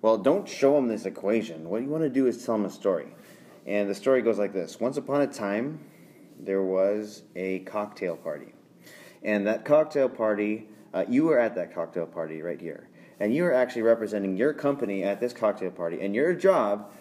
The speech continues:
was to secure a deal with one of these clients in the room, okay? And what you have to do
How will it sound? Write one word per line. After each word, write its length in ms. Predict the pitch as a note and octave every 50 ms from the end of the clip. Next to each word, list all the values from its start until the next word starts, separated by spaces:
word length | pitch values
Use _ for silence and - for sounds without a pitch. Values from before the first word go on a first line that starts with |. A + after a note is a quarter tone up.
| - - -
was 240 | - A2 A2 G#2+ -
to 300 | - A2 G#2 G2 - - - - - - -
secure 500 | - A2 G2+ - - - F3 F#3 F#3 G3
a 80 | G3
deal 520 | F3+ F3+ E3 C3+ A2+ G2+ G2+ G#2 G#2 - - -
with 160 | G2 G2+ F#2
one 220 | F2 F#2 A2+ B2
of 100 | C3 A#2+
these 380 | A2 A#2+ A#2 A#2 A2 A#2 - -
clients 640 | - - A2 G#2+ G2+ G2 F#2+ F#2 F#2 F2+ - - -
in 160 | - G2 F#2+
the 80 | F#2 F2
room, 320 | D#2 E2+ E2 D#2 C#2 - - - -
okay? 340 | E2+ - - F#2+ A2 D3 F3 - - - - _ _ _ _ - - - - - - - -
And 100 | A#2 A2+
what 220 | B2 C3 B2+ -
you 60 | D3 D#3
have 80 | F3
to 100 | F3 D#3+
do 540 | C#3 F3 A3+ G3 C#3 C#3+ E3+ F3 - -